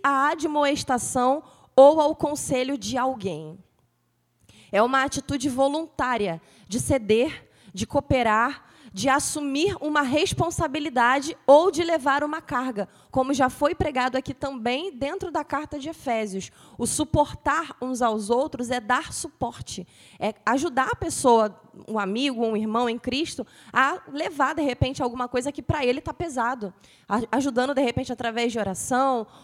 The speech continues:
conversa, conselhos. E a gente percebe que, na verdade, essa temática de sujeição, de submissão,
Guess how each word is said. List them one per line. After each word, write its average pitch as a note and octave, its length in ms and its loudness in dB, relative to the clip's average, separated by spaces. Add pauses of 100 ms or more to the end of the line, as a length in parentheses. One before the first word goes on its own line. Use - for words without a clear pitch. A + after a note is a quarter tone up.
conversa, A3+ 800 0
conselhos. A3+ 920 -2 (440)
E B3+ 80 2
a C#4+ 40 4
gente D#4+ 240 -4
percebe C#4+ 720 -2
que, B3+ 160 -4
na C#4+ 160 -2
verdade, B3 760 -2 (300)
essa C4 240 -2
temática C4+ 580 0
de A#3+ 120 0
sujeição, B3+ 720 0
de B3 100 -4
submissão, B3 840 0